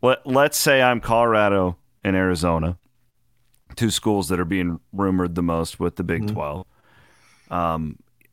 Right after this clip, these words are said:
Speaker 1: and we do a five-year deal with E S P N and Apple and Fox. We're just throwing entities out there. Doesn't matter in this, in this scenario.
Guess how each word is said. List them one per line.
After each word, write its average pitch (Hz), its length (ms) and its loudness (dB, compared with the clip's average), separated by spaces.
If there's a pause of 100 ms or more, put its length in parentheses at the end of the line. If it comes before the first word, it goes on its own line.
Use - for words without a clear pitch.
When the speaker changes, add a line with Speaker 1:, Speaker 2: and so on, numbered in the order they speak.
(640)
Speaker 1:
and 120 220 2
we 127 220 2
do 120 200 2
a 104 80 2
five-year 110 600 2
deal 101 580 0 (120)
with 92 340 0 (720)
E 117 160 2
S 110 180 2
P 104 240 0
N 101 140 2
and 82 140 -2
Apple 95 400 0
and 82 140 -4
Fox. 69 400 -12
We're 87 60 -8
just - 280 -10
throwing 76 320 -4 (840)
entities 82 440 -6
out - 220 -8
there. 52 180 -10 (300)
Doesn't 78 240 -4
matter 73 280 -4
in 78 120 -4
this, - 260 -4 (560)
in 87 80 -2
this 80 140 -4
scenario. 76 540 -6